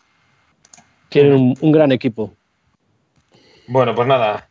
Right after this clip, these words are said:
Speaker 2: David, oye, una vez más, muchas gracias, de verdad. Os tenemos mucho aprecio en Río de la Vida y, y queremos que, pues eso, que sigamos todos de la misma mano y que, <laughs> que la pesca nos intente quitar esos dolores de cabeza que tenemos ahora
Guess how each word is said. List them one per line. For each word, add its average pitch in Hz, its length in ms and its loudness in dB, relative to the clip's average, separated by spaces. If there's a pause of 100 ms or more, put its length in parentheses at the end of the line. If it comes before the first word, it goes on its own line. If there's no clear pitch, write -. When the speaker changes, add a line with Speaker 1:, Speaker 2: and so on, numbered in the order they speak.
Speaker 2:
David, 123 460 -2
oye, 120 320 -2
una 151 260 0
vez 131 140 -2
más, 127 240 -2
muchas 135 280 -6
gracias, 131 320 -4
de 139 60 2
verdad. 113 500 0
Os - 120 -20
tenemos 120 260 -8
mucho 110 220 -14
aprecio 113 280 -8
en 107 60 -10
Río 107 160 2
de 98 60 2
la 98 100 2
Vida 123 340 2
y, 98 320 -6 (240)
y 110 160 -14
queremos 120 400 -4
que, 98 600 -4 (120)
pues 107 200 -12
eso, 110 240 -8
que 92 260 -8
sigamos 143 400 -2
todos 151 240 2
de 131 60 4
la 123 100 2
misma 135 240 0
mano 160 380 -2 (260)
y 107 200 -14
que, 95 720 -6 (100)
<laughs> - 260 -20
que 190 120 -2
la 123 160 0
pesca 147 320 -2
nos 127 360 -2
intente 120 560 -4
quitar 127 260 -4
esos 127 220 -10
dolores 123 280 -2
de 123 100 -6
cabeza 120 380 -4
que 117 100 -6
tenemos 110 320 -10
ahora 107 320 0